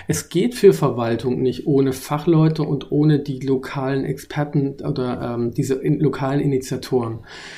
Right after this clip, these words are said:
Also ich erlebe das, muss ich sagen, ähm, viel, viel mehr Hand in Hand,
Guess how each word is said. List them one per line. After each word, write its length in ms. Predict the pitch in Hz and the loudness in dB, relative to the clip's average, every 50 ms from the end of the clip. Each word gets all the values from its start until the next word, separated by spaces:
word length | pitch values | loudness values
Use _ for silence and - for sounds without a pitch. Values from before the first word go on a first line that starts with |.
| - - - - - | -18 -20 -20 -8 -4
Also 180 | - 151 - - - | -2 -2 -2 -2 0
ich 220 | - 196 196 190 233 | 2 4 4 6 6
erlebe 260 | 208 202 208 214 208 | 6 6 6 6 4
das, 220 | - 202 190 165 | 2 0 0 2
muss 220 | 175 175 175 170 180 | 2 2 2 2 2
ich 120 | 170 156 | 0 -2
sagen, 600 | - - 165 156 151 151 156 151 151 156 156 156 - - - - - - _ _ _ | -2 -2 0 2 2 2 2 0 0 0 0 -2 -6 -12 -20 -20 -20 -20 _ _ _
ähm, 600 | 156 151 143 135 131 131 131 127 131 131 131 - - - _ _ _ _ _ _ _ _ _ _ - | 2 2 4 4 2 2 2 2 0 -2 -4 -8 -16 -20 _ _ _ _ _ _ _ _ _ _ -16
viel, 600 | - - - - - - 180 190 214 233 233 220 | -14 -12 -10 -10 -4 0 0 2 2 2 0 0
viel 400 | - - - 175 165 156 143 131 | -2 -2 2 6 6 8 8 6
mehr 440 | 127 123 120 123 120 113 113 - - | 4 2 2 2 0 -2 -4 -4 -4
Hand 200 | 123 120 - - | -6 -6 -6 -6
in 240 | 139 131 98 92 | -6 -6 -4 -4
Hand, 320 | 120 110 107 107 - - | -4 -4 -6 -6 -10 -16